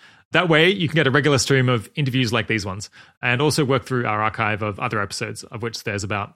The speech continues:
ninety or a hundred at the time of recording. If you haven't already, you can also subscribe to the feed Effective Altruism, An Introduction, which features ten different classic episodes of the show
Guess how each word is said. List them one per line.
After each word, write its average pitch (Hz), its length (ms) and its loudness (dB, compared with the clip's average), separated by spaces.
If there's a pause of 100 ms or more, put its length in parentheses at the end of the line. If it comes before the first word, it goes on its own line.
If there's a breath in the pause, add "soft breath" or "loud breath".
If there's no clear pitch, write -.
ninety 117 400 -2
or 104 120 0
a 98 40 -4
hundred 98 280 -4
at 95 80 -10
the 104 60 -12
time 104 220 -8
of 92 80 -10
recording. 104 420 -10 (560)
If 143 100 0
you 160 80 2
haven't 208 200 4
already, 160 440 2
you 147 80 0
can 156 140 0
also 180 200 0
subscribe 131 480 -4
to - 80 -4
the 117 80 -6
feed 127 400 -2
Effective 127 360 -6
Altruism, 117 480 -6
An 113 100 -4
Introduction, 104 540 -6 (340 loud breath)
which 127 160 -6
features 123 420 -2
ten 147 320 -4
different 131 300 -4
classic 123 260 0
episodes 110 360 -2
of 98 80 -8
the 101 60 -6
show 107 300 -2